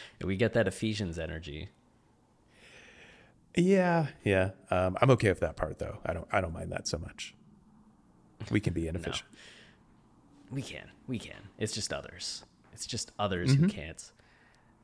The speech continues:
Speaker 1: <laughs> Um, yeah, I,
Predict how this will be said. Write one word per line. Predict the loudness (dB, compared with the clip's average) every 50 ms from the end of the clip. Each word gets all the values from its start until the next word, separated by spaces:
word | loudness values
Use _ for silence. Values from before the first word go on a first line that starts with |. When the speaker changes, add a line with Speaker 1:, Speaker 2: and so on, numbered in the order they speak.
| _ _ _ _ -14 -10 -8 -8 -8 -6 -2 -2 -2 0 0 -6 -4 -2 -4 -4
Speaker 1:
<laughs> | -6 -6 -20 -20 -20 -20 -12 -2
Um, | 2 4 6 6 6 6 4 2 0 -2 -4 -6 -8 -10 -12 _ -20 _ _ _ _ _ _ _ _ _ _
yeah, | -4 0 2 4 4 4 2 2
I, | 0 0 -2 -2 -2 -4